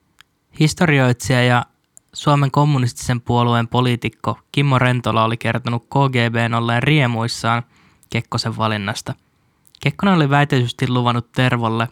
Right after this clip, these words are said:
jopa pääministerin paikan. Kuitenkin kuukauden kuluttua äänestyksestä sattui merkillinen onnettomuus. Tuolloin helmikuisen sunnuntaina Tervo oli matkalla Aulangolta Tuusulantietä kohti Helsinkiä, kun Tervo törmäsi Järvenpään lähellä vastaan tulleeseen autoon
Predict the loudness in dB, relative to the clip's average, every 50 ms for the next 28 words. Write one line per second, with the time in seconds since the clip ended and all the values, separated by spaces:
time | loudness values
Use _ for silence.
0 | _ _ -8 -6 -2 -2 -2 -4 -4 _ _ -2 0 0 0 0 -2 -4 -6 -8
1 | -10 -8 -8 -8 -10 -8 -8 -8 -6 -8 -10 -12 -14 -16 -16 -16 _ _ _ _
2 | _ _ _ _ _ _ _ _ -2 -2 0 0 2 0 0 -2 -6 -2 0 2
3 | 2 4 4 2 4 2 2 0 0 0 0 -2 -2 -2 0 2 4 4 2 2
4 | 0 -4 -4 -6 -8 -6 -4 -6 -6 -4 -4 -4 -6 -6 _ _ -6 -6 -6 -4
5 | -2 0 2 2 2 2 0 0 0 0 0 2 2 2 0 0 -2 -6 -8 _
6 | _ -12 -12 -12 -12 -12 -12 -12 -14 -16 _ _ _ _ _ _ _ _ _ -6
7 | 0 2 4 4 4 4 4 4 4 4 2 2 2 2 2 2 0 -2 0 0
8 | 0 0 2 0 -2 -2 0 0 0 2 2 0 -2 -4 _ _ _ 0 2 2
9 | 4 4 4 4 4 4 2 0 0 0 0 0 2 0 0 -2 -4 -8 -2 2
10 | 2 4 4 2 2 2 0 0 0 -2 0 2 2 2 2 2 0 -2 -2 -2
11 | -2 -4 -4 -4 -4 -2 -2 -2 -2 0 0 0 0 2 0 0 -2 -6 -8 -8
12 | -8 -10 -10 -10 -12 _ _ _ _ _ _ _ _ _ _ -4 -4 -2 0 2
13 | 2 2 2 0 0 0 0 0 0 0 2 2 2 4 2 2 2 2 2 2
14 | 2 2 2 2 2 2 2 2 2 2 0 0 -2 -2 -2 -2 -2 0 -2 -2
15 | -2 0 0 0 0 0 0 -2 0 2 2 2 2 0 0 -2 -2 -2 -2 -4